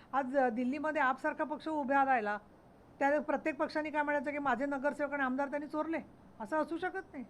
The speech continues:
मुळामध्ये लोकशाहीमध्ये प्रत्येकाला स्वतःचा स्वतः निर्णय घ्यायचा अधिकार आहे. आणि दुसरं गृहीत धरणं जे होतं राजकारणामध्ये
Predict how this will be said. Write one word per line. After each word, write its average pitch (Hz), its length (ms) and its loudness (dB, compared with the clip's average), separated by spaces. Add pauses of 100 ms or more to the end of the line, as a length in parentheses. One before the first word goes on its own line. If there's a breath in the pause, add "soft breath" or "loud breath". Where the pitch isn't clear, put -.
(800)
मुळामध्ये 294 520 2
लोकशाहीमध्ये 277 800 0
प्रत्येकाला 277 680 -2
स्वतःचा 269 440 -4
स्वतः 262 300 -4
निर्णय 247 320 -2
घ्यायचा 240 260 -4
अधिकार 226 400 0
आहे. 208 140 -4 (340 loud breath)
आणि 285 100 -6
दुसरं 262 420 -4
गृहीत 247 300 2
धरणं 294 340 2
जे 269 120 0
होतं 233 340 0
राजकारणामध्ये 190 760 -4